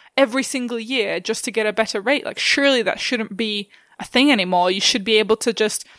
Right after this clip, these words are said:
stay with one customer. That should be rewarded. You should be valued. You know, you, you've given a lot of time to this, this company. Why are they not seeing you as a valuable asset?" And I think that's, that's the revolution that we're in right now. We just,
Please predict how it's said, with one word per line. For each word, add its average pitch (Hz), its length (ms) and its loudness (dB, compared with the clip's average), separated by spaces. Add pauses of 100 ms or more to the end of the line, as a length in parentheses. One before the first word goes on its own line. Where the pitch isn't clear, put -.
(180)
stay - 220 4
with 226 120 2
one 220 80 -2
customer. 226 260 -6 (180)
That 226 160 -2
should 277 200 -4
be 254 100 -6
rewarded. 254 540 2
You 269 80 -4
should 269 180 -4
be 233 80 -10
valued. 247 500 -2
You 233 120 -10
know, 226 100 -4
you, 214 220 -6 (380)
you've 202 180 -8
given 254 440 2 (220)
a - 80 2
lot 233 220 2
of - 120 -2
time 269 320 -2
to 294 120 -8
this, - 360 -6 (180)
this 226 180 -2
company. 240 360 -4
Why 233 460 2
are 269 80 0
they 262 160 -4
not 254 160 -4
seeing 262 320 -6
you 269 100 -6
as 262 100 -6
a 254 40 -2
valuable 233 480 -4
asset?" 294 480 -4 (460)
And 226 100 -2
I 226 40 0
think 220 260 -8
that's, 214 260 0
that's - 280 -2
the 220 80 -2
revolution 208 340 -4
that 208 100 -4
we're 202 120 0
in 208 100 -6
right 208 160 -4
now. 208 300 0 (280)
We 214 140 -4
just, - 240 -2